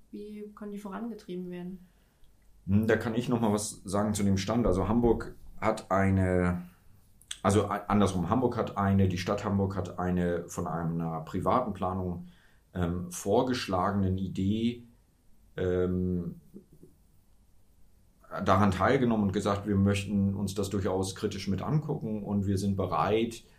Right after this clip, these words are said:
Speaker 2: eben über eine andere Lösung für einen Sicherheitstreppenraum dann im Bestand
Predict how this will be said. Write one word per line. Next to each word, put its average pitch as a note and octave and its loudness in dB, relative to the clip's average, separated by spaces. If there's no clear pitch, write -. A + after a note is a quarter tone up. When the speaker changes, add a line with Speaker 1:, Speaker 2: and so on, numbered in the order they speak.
Speaker 2:
eben G#2+ 2
über A2 4
eine G2 4
andere G#2+ 0
Lösung G#2+ 0
für G2 -4
einen F#2+ 0
Sicherheitstreppenraum G2 -2
dann G2 0
im G2 4
Bestand G#2 -2